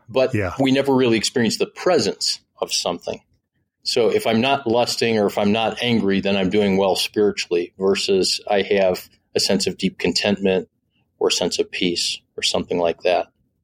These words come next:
Speaker 2: Well, exactly. And, you know, so suddenly then when language like, uh, we talk about the fruit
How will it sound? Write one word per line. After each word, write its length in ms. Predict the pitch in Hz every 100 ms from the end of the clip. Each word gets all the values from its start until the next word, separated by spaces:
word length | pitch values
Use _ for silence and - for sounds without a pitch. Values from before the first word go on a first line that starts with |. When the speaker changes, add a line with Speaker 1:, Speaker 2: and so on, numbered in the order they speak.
| _ _ _ _ _ _ _
Speaker 2:
Well, 140 | 156 170
exactly. 680 | 139 131 139 - 104 90
And, 280 | 117 113 110 - - - - _
you 80 | 151
know, 40 |
so 140 | 135 143
suddenly 420 | - 143 139 120
then 280 | 113 117 110
when 340 | 110 104 104 -
language 560 | 180 120 117 107 107 -
like, 360 | 104 98 - 262
uh, 220 | 117 95 98 _
we 180 | 139 107
talk 260 | - 101 -
about 180 | 107 -
the 80 |
fruit 460 | 104 - 127 117